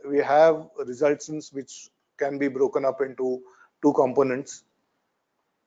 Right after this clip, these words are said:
and, uh, then they will transfer the load to the lower floor. The sides of, uh, this floor is a small unique structure. Again, it's, it, it is, uh, made a little flexible,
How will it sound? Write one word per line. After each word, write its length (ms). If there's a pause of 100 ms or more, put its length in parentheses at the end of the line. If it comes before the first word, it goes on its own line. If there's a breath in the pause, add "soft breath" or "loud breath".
(960)
and, 340
uh, 380
then 180
they 160
will 160
transfer 400
the 120
load 280
to 80
the 280
lower 260
floor. 260 (340 soft breath)
The 100
sides 640 (260)
of, 340
uh, 140
this 220
floor 380 (300 soft breath)
is 140
a 60
small 320
unique 300
structure. 440
Again, 340
it's, 220
it, 320
it 120
is, 160
uh, 80 (140)
made 240
a 60
little 280
flexible, 500